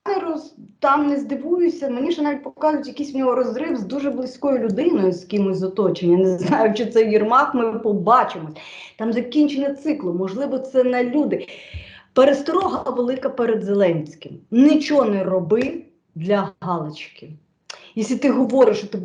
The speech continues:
борешся з корупцією, то борись. Інакше там в нього дуже складний показник.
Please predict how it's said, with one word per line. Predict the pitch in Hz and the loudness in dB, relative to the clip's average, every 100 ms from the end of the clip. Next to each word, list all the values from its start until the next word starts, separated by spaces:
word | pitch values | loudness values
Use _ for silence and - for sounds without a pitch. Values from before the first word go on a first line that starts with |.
| - | -6
борешся | 202 - - | -6 -6 -10
з | 180 | -16
корупцією, | - 196 240 - 180 170 | -10 -6 -6 -4 -2 -2
то | - - 214 | -4 4 4
борись. | 214 214 170 - | 6 2 -2 -8
Інакше | 233 233 254 262 - | -6 -2 -2 -4 -8
там | 196 220 226 214 165 | -2 0 0 -2 -6
в | 190 | -6
нього | 226 214 196 | -4 -2 -2
дуже | 190 160 - 311 277 196 202 | -4 -6 0 4 4 4 0
складний | - - 190 180 175 | -2 -4 -2 -2 -4
показник. | 170 165 170 - - | -4 -10 -12 -14 -18